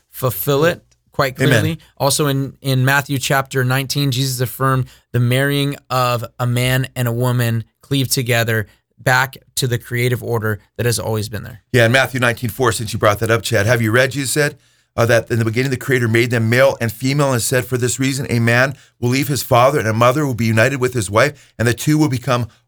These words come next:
Speaker 2: one flesh. They are no longer two, but one flesh. Therefore, God, what has, God has joined together,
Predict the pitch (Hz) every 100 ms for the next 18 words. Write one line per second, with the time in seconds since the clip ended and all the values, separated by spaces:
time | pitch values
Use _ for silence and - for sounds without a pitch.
0 | - 113 127 131 - - - 131 127 107
1 | - 107 107 117 117 113 101 - 139 139
2 | - 127 - 117 120 - 123 117 - _
3 | - 131 139 113 123 123 113 117 92 123
4 | 143 127 139 123 110 117 117